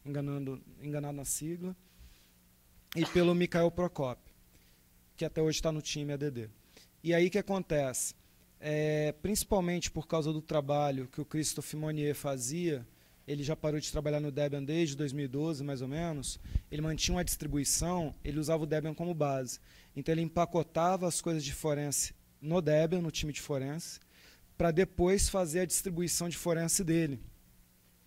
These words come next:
É, em dois mil e doze ele parou, isso aí eu, eu vejo que era o carro-chefe ali do time de forense, e o time de forense realmente deu uma caída, uma queda, e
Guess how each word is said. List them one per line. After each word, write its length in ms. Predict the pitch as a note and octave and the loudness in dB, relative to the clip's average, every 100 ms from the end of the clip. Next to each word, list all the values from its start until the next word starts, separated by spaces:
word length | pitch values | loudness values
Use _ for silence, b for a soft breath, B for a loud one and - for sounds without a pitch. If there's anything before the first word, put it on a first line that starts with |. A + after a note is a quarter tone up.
| _ _ - b b b b _ - | _ _ -20 b b b b _ -2
É, 1000 | D#3+ E3 E3 E3 E3 D#3+ D#3+ D#3 D3+ - E3+ | 2 6 6 6 6 6 6 4 2 -4 -2
em 60 | |
dois 180 | E3 E3 | 2 4
mil 140 | F3 | 4
e 20 | F3 | 6
doze 300 | E3 D#3+ E3 | 6 8 6
ele 100 | E3 | 6
parou, 580 | - F3 E3+ F#3+ A3+ A#3+ - B B B | 6 6 10 10 10 6 -4 B B B
isso 380 | E3 F3 - F3 | 6 8 8 10
aí 380 | E3 F3 F3 F3 | 10 12 12 12
eu, 520 | F3 E3+ E3 D#3 D#3+ | 10 8 8 6 6
eu 200 | F3 D#3+ | 6 6
vejo 480 | C3+ D3+ F3 D#3 D#3+ | 4 6 6 6 0
que 180 | - D#3+ | 0 2
era 220 | E3+ F3+ | 4 4
o 40 | |
carro-chefe 800 | - E3 D#3+ - D#3 D#3+ D3+ - | 4 2 4 2 2 0 0 -2
ali 160 | D3 D3 | -2 -2
do 80 | |
time 240 | C#3+ - D3 | -2 -4 -4
de 100 | - | -4
forense, 640 | E3+ E3 D#3 F3 G3 - B B B B | 0 2 2 -2 -4 -6 B B B B
e 60 | D3+ | -4
o 40 | |
time 220 | - E3+ | -2 -4
de 80 | - | -4
forense 400 | - D#3 E3 - | -2 -2 0 0
realmente 380 | D#3+ D#3 D#3 D3+ | 0 -2 -4 -2
deu 100 | E3 | 0
uma 120 | E3 - - | -2 -4 0
caída, 420 | F3+ D#3 D3+ C#3+ | 4 6 4 2
uma 160 | D3+ D3 | -2 -2
queda, 640 | - D3 D#3 D#3+ E3 E3 B B B B _ | 0 2 2 2 -2 -6 B B B B _
e 680 | C#3+ D3+ D#3+ D#3 D#3 D3+ D3 | -2 0 2 2 2 2 0